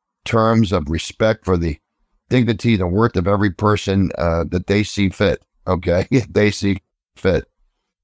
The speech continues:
I mean, um, I, I, I would just, I think what's really interesting, see, they're out of touch. These people are out of touch. And it comes more and more apparent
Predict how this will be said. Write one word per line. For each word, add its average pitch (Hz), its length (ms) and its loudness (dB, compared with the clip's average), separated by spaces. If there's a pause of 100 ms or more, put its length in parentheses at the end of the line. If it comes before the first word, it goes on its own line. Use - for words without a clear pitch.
(540)
I 110 120 2
mean, 107 320 4
um, 95 340 0 (520)
I, 104 100 -4
I, 110 200 -4
I 131 160 -2
would 131 160 2
just, 107 200 -4
I 113 80 0
think 131 180 0
what's 117 200 -2
really 113 240 2
interesting, 104 360 -2
see, - 140 -4
they're 175 240 2
out 160 120 2
of 110 100 -2
touch. - 260 -2
These 139 160 0
people 135 300 2
are 95 100 0
out 90 120 0
of - 100 -6
touch. - 420 -10 (1300)
And 120 160 2
it - 140 -6
comes 135 260 2
more 123 220 4
and 120 100 4
more 113 180 2
apparent 92 460 -2